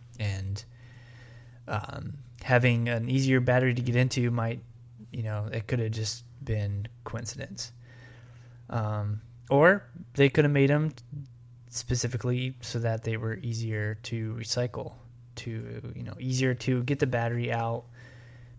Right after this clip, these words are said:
before, you know, they take, they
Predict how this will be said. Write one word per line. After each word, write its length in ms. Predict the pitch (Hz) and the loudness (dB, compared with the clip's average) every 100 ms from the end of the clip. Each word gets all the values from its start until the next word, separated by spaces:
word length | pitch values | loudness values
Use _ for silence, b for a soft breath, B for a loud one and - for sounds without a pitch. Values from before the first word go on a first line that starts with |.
| - | -4
before, 840 | 113 - 113 110 107 101 104 104 - - | -4 -2 -2 0 0 0 -2 -6 -10 -8
you 80 | |
know, 120 | 110 101 | -4 -2
they 140 | 101 | -4
take, 300 | - 107 104 - - - - - | -4 -8 -8 -12 -20 -20 -18 -8
they 340 | 107 104 107 | -4 -2 -4